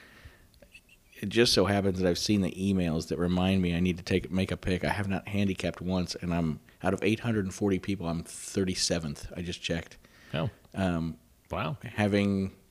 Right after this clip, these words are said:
Speaker 1: not looked w-, at one thing, so yes, um,
Speaker 2: Even
Speaker 1: it
Speaker 2: so.
Speaker 1: can be done.
Speaker 2: Hey, if there's ever a horse named Blind Squirrel,
Speaker 1: Yeah, you're gonna
Speaker 2: that's my
Speaker 1: definitely
Speaker 2: dude.
Speaker 1: That's exactly right. All right, here we go.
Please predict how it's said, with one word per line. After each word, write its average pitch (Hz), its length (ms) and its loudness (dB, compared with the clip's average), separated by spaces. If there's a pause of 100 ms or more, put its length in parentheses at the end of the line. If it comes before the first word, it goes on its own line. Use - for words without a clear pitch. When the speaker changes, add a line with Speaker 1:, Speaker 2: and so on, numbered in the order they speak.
(1080)
Speaker 1:
not 104 440 2
looked 107 440 0 (120)
w-, 95 260 -2
at 104 140 2
one 123 420 6
thing, 117 480 4
so 95 400 4
yes, 101 400 4
um, 95 180 4
Speaker 2:
Even 92 140 2
Speaker 1:
it 117 60 6
Speaker 2:
so. 135 80 0
Speaker 1:
can 135 200 8
be 131 120 10
done. 107 320 6 (180)
Speaker 2:
Hey, 90 140 4
if 85 100 -4
there's 113 160 6
ever 107 380 6
a 90 40 4
horse 92 300 0
named 85 180 0
Blind 87 320 0
Squirrel, 92 460 2 (520)
Speaker 1:
Yeah, - 200 -6
you're 92 260 0
gonna 90 160 4
Speaker 2:
that's 101 200 4
my 95 100 6
Speaker 1:
definitely 87 240 2
Speaker 2:
dude. 73 80 -8
Speaker 1:
That's 101 300 4
exactly 95 440 4
right. 92 420 4
All 90 220 4
right, 92 300 2
here 101 140 4
we 110 100 6
go. 107 260 6